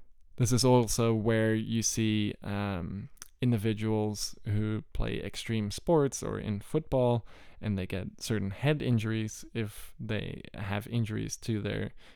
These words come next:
pituitary gland or their hypothalamus, then testosterone production can be impacted. So we want to enhance these things or prevent this from happening in athletes. So this is something Andrew Huberman talks about a lot on his podcast too.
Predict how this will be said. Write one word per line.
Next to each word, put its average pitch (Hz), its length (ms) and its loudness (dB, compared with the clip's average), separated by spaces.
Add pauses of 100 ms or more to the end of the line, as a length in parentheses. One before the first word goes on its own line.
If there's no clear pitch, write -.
(100)
pituitary 117 640 2
gland 107 360 2
or 101 80 -4
their 101 160 -4
hypothalamus, 110 880 -2 (400)
then 104 420 0
testosterone 107 680 -4
production - 440 -6
can - 140 -10
be - 180 -14
impacted. - 580 -6
So 113 280 0
we 110 160 2
want 107 320 0
to - 180 -6
enhance 104 540 0
these 107 520 -4 (200)
things 104 440 0
or 104 160 -2
prevent 101 440 0
this 101 160 -6
from - 180 -8
happening 101 420 -6
in 101 240 -10
athletes. 110 460 -4
So 107 300 -4 (500)
this 120 160 0
is 113 100 -2
something 107 380 -2
Andrew 104 240 -2
Huberman 123 420 2
talks 113 300 -4
about 104 200 -4
a 104 40 -2
lot 101 300 -4
on 110 140 -4
his 135 200 -2
podcast 113 640 -2
too. 110 300 -2